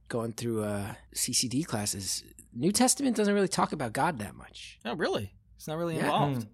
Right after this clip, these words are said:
Speaker 1: In five years, you guys get to move on, and it's like a
Speaker 2: Yeah.
Speaker 1: real palate cleanser. It's like, there's Jesus and the
Speaker 3: Mm.
Speaker 1: Holy Spirit, and, and it really focuses more on those two.
Speaker 3: Oh, it'll be my, uh,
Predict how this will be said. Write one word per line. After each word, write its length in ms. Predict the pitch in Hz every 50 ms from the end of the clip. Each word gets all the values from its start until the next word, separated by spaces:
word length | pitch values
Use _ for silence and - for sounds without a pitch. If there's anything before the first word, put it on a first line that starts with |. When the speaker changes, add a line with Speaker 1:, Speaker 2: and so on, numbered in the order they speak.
| - _ -
Speaker 1:
In 100 | 139 156
five 420 | 147 - - - - 220 247 196 147
years, 300 | 147 170 170 127 104 117
you 80 | 131
guys 200 | 127 147 143 131
get 140 | 143 156 139
to 80 | - 131
move 180 | 120 120 117 113
on, 320 | 110 107 117 151 185 202
and 220 | - - 123 120
it's 160 | 120 120 - 147
like 100 | 139 131
a 40 | 139
Speaker 2:
Yeah. 60 | 139
Speaker 1:
real 100 | 165 202
palate 340 | - - 143 131 156 - -
cleanser. 340 | - 123 113 104 - 80 82
It's 320 | 120 - - - - -
like, 220 | 135 135 143 - - _ _ _ - - - - - - - _ _
there's 180 | - 147 127 -
Jesus 460 | - 143 156 180 156 151 156 135 -
and 100 | 143 131
the 60 | 131
Speaker 3:
Mm. 40 | 110
Speaker 1:
Holy 220 | 135 151 143 143
Spirit, 540 | 127 - - - 131 127 135 143 143 120 - -
and, 200 | 104 104 - -
and 320 | - 110 104 104 98 - - -
it 100 | - - -
really 200 | 127 139 170 165
focuses 520 | - - 127 110 - 120 - - 113 104
more 160 | 123 117 110
on 100 | 107 107
those 260 | 104 107 127 147 - -
two. 180 | - - - - - -
Speaker 3:
Oh, 120 | 175 180
it'll 100 | 156 135 139
be 120 | 139 143
my, 380 | 139 139 135 135 131 131 131 127
uh, 320 | 127 127 123 123 123 123